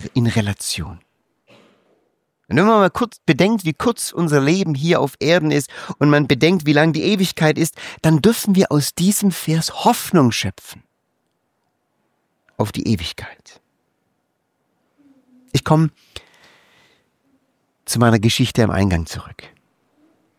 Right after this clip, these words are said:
Denn sicherlich fragt sich der ein oder andere,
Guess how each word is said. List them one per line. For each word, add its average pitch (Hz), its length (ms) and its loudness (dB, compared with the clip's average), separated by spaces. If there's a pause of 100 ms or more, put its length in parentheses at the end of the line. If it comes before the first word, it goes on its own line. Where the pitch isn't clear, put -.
(360)
Denn 110 120 4
sicherlich 110 360 4
fragt 104 300 -2
sich 110 120 -6
der 95 120 -2
ein 101 180 4
oder 101 140 2
andere, 101 420 2